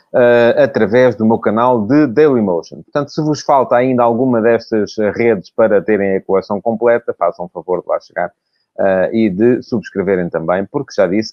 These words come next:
há conteúdos diferenciados, sobretudo no Twitter tem umas coisas diferentes, o Instagram também tem outras coisas diferentes, o Facebook é a base,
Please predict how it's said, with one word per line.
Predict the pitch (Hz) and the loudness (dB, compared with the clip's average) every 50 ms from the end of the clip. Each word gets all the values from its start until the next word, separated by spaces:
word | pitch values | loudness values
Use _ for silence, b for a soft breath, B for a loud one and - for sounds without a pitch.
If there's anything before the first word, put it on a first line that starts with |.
| - | -2
há | 104 110 113 113 - - _ _ _ | 0 0 0 0 -2 -6 _ _ _
conteúdos | _ 107 90 - - 110 110 95 92 90 | _ -8 -8 -6 -4 -4 -4 -4 -6 -8
diferenciados, | 87 101 92 - 90 87 85 - - - 92 98 98 - | -8 -8 -8 -6 -6 -6 -6 -6 -4 0 0 0 0 -2
sobretudo | - - 160 143 - - 123 104 | -6 -8 -8 -8 -8 -8 -6 -6
no | 98 87 | -4 -6
Twitter | - - 104 95 - 87 82 | -4 -4 -6 -4 -4 -8 -10
tem | - 82 87 | -8 -8 -8
umas | 85 85 | -8 -8
coisas | - - 92 85 90 101 | -8 -8 -8 -8 -6 -6
diferentes, | 131 131 - 135 143 139 131 110 - | -6 -4 -2 0 0 0 0 -2 -4
o | - 87 90 | -6 -8 -8
Instagram | 87 - - 87 92 87 82 82 | -8 -8 -8 -4 -4 -4 -4 -4
também | 82 - 87 90 82 | -6 -6 -6 -6 -6
tem | - - 90 | -6 -6 -6
outras | 87 - - 90 - | -6 -6 -8 -14 -16
coisas | _ - 90 85 87 | _ -10 -8 -8 -8
diferentes, | 95 117 117 - 131 135 127 98 - | -8 -8 -6 -4 -2 -2 -2 -4 -6
o | 95 | -6
Facebook | - 107 98 - - 101 87 - - | -4 -6 -6 -4 -6 -6 -6 -4 0
é | 92 98 | 0 2
a | 98 | 2
base, | 117 117 117 113 110 | 4 2 2 2 0